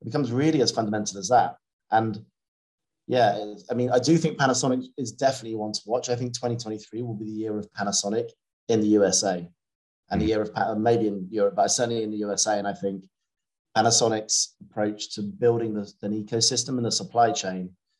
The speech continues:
Speaker 1: is when they, when Panasonic move, they, they move, I think, and, and, and they have decided to move. So I think that's crucial as well.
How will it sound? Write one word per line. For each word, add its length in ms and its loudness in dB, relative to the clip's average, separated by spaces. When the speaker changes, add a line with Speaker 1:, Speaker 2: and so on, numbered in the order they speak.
Speaker 1:
is 680 0
when 160 2
they, 160 4
when 160 -2
Panasonic 460 2
move, 360 -2
they, 160 -2
they 120 -4
move, 380 -2
I 80 -4
think, 260 -10
and, 300 -8
and, 180 -2
and 360 0
they 80 -2
have 220 -2
decided 480 0
to 140 -8
move. 180 -10
So 140 0
I 40 2
think 200 -2
that's 180 2
crucial 380 -6
as 80 -6
well. 260 -6